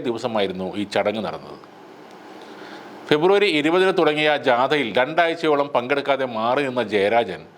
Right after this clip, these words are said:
മാർച്ച് നാലിന് തൃശ്ശൂരിൽ എത്തിയ ദിവസമാണ് അതിൽ പങ്കെടുത്തത്. ഈ ദിവസമാണ് പ്രസ്തുത നേതാവുമായി രാമനിലയത്തിൽ ചർച്ച നടന്നതായി ശോഭ അവകാശപ്പെടുന്നത്. പിന്നീട് ഡൽഹിയിലെത്തി ദേശീയ നേതൃത്വവുമായി കൂടിക്കാഴ്ചകളുണ്ടായി. ബി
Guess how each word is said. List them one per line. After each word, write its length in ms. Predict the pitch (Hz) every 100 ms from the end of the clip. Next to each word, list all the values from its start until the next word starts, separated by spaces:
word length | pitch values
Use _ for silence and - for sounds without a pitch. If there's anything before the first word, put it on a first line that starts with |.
| - - - 139
മാർച്ച് 320 | 147 156 170 143
നാലിന് 400 | 131 147 147 101 92 -
തൃശ്ശൂരിൽ 440 | 120 - 165 170 170 123
എത്തിയ 200 | - 117 107
ദിവസമാണ് 480 | 104 127 107 92 82 95
അതിൽ 160 | 95 98 -
പങ്കെടുത്തത്. 480 | 92 92 85 - - - - 151
ഈ 40 | 196
ദിവസമാണ് 540 | 170 175 202 185 151 120 117 127
പ്രസ്തുത 360 | 127 - 165 156 131
നേതാവുമായി 600 | 123 139 151 160 139 113 107 110
രാമനിലയത്തിൽ 720 | 123 143 156 147 139 139 127 95 -
ചർച്ച 220 | 107 127 113
നടന്നതായി 480 | 101 104 101 87 82 -
ശോഭ 240 | 110 113 101 82
അവകാശപ്പെടുന്നത്. 680 | 92 95 101 98 - - - - - -
പിന്നീട് 280 | 147 175 202 180
ഡൽഹിയിലെത്തി 600 | 143 160 165 180 175 165 156 127
ദേശീയ 320 | 139 135 175 170
നേതൃത്വവുമായി 560 | 135 139 143 139 135 131 113
കൂടിക്കാഴ്ചകളുണ്ടായി. 880 | 113 123 131 120 110 98 98 95 98 - - - - -
ബി 80 | 117